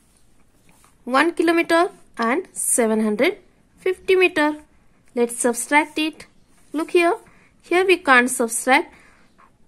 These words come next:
seven hundred fifty from five hundred seventy-five. So we have to borrow one from kilometer side. Here two minus one, one kilometer now. And let's add here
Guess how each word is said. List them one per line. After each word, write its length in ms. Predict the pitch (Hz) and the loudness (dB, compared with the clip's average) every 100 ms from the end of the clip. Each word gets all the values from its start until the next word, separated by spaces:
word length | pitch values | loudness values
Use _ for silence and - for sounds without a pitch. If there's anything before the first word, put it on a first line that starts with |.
| _ | _
seven 360 | - 269 269 330 | -6 -2 0 0
hundred 340 | 330 330 330 | 0 0 0
fifty 400 | 339 330 - 359 | 0 -2 0 0
from 300 | - 330 202 | 2 0 -2
five 240 | 302 247 254 | -2 -2 0
hundred 320 | 233 233 226 | 0 -2 -2
seventy-five. 680 | - 220 226 240 240 220 294 - _ - _ | -2 0 0 -2 -2 0 0 -2 _ -20 _
So 200 | - 311 | -6 -4
we 140 | 294 | 0
have 300 | 294 285 294 | 6 6 6
to 100 | 302 | 0
borrow 540 | 302 240 226 220 233 240 - _ - | 0 4 4 4 2 -2 -14 _ -2
one 240 | 277 339 | 2 2
from 300 | 359 349 370 | 2 2 0
kilometer 580 | - 254 233 226 226 220 | -2 0 0 0 -2 -2
side. 440 | - 262 269 302 - _ _ _ _ _ _ _ _ _ _ _ | -2 -2 -2 -4 -14 _ _ _ _ _ _ _ _ _ _ _
Here 400 | - 269 277 254 - _ _ - | -8 0 0 0 -6 _ _ -4
two 140 | 339 | 0
minus 400 | 349 349 349 349 | 4 4 2 0
one, 320 | 330 330 392 427 _ _ _ _ _ _ _ | 0 2 2 -2 _ _ _ _ _ _ _
one 280 | 214 240 320 | -4 0 0
kilometer 400 | 320 240 226 220 | -2 -2 -2 -2
now. 360 | 214 214 233 392 - _ _ _ _ | -2 0 0 -2 -8 _ _ _ _
And 420 | - 240 240 262 - - - | -4 -2 0 -4 -8 -16 -8
let's 300 | 254 254 - - | -4 -4 -4 4
add 220 | 269 294 | 4 6
here 360 | 320 302 349 | 2 0 -2